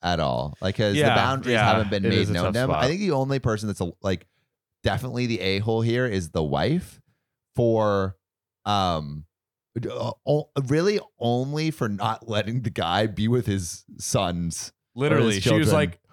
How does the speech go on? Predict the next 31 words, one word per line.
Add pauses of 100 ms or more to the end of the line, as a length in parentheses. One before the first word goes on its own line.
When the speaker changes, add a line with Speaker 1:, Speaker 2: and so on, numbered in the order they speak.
Speaker 2:
"You
can't
watch
them
because
I'm
better
for
them."
It's
like, (580)
Speaker 1:
That's
so
shitty.
Speaker 2:
what?
That's
a, (200)
that's
terrible.
Speaker 1:
So
I
would, (160)
I
would
be
like, (720)
I
mean,
I
would
just,